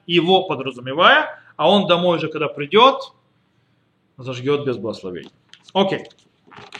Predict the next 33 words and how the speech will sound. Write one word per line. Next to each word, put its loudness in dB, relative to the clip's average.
В -20
принципе, -2
понятна 4
эта -4
система, -6
то -8
есть -12
приоритетов, -2
то -14
есть, -16
по-моему, -4
то -12
есть -12
я 0
могу -2
дальше 2
приводить -4
примеры -4
сюда, 0
туда, 0
но, -4
в -14
принципе, -8
система -6
приоритетов -6
понятна. -14
Теперь, 2
свечки 0
в 2
гостях 2
или 0
в -4
гостинице. -4